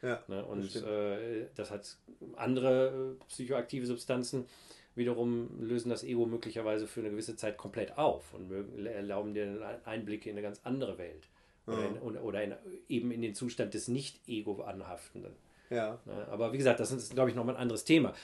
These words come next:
Speaker 2: Aber grundsätzlich sag ich, würde ich sagen, da ist, äh, eher die Suche, äh,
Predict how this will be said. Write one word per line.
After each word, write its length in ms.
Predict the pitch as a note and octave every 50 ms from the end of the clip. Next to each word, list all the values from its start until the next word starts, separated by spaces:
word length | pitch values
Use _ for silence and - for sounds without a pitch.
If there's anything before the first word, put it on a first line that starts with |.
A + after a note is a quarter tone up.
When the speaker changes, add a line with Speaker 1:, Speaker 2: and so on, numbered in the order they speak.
| - - -
Speaker 2:
Aber 120 | - A#2 A2+
grundsätzlich 480 | B2+ F3 G3+ G3+ F3+ E3 - E3+ D3
sag 140 | - D3 C#3
ich, 180 | C#3 - - - _ -
würde 160 | C3+ C3 C3
ich 60 | B2
sagen, 400 | - C#3 B2 B2 B2 A#2+ A#2+ B2 - - _
da 180 | - B2 A#2 A#2
ist, 380 | B2+ C3 B2 - - - -
äh, 340 | - B2+ A#2+ A2+ A2 G#2+ G#2+ - - - -
eher 180 | C#3 B2 A#2+
die 140 | A#2 G#2+ A2
Suche, 480 | G#2 A#2+ C3 E3 F3 - - F#2+ D#2+ - - _ _ _ _ _ _ _ _ _ _ _ _ _ _ _ _ -
äh, 320 | A2+ G#2 G2 F#2+ F2+ F2